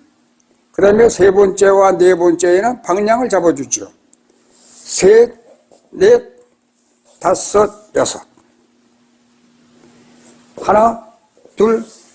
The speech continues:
셋, 넷, 다섯, 여섯. 하나, 둘, 셋, 넷, 다섯, 여섯. 하나, 둘, 셋, 넷, 다섯, 여섯.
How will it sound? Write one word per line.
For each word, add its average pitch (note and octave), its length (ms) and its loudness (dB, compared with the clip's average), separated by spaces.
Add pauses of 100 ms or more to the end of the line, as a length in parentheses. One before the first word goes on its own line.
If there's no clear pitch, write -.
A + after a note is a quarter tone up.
셋, G3 520 2
넷, D3 760 -2 (340)
다섯, G3 680 -4
여섯. C3 340 -4 (1120)
하나, G#3+ 460 -2 (360)
둘, A3+ 300 0 (380)
셋, F#3+ 460 2
넷, D3 680 -2 (420)
다섯, - 600 -4
여섯. D3 340 -4 (1000)
하나, G#3 440 -2 (340)
둘, A3 260 2 (360)
셋, F3 440 2
넷, C#3+ 680 -2 (400)
다섯, F3 680 -2
여섯. - 320 -6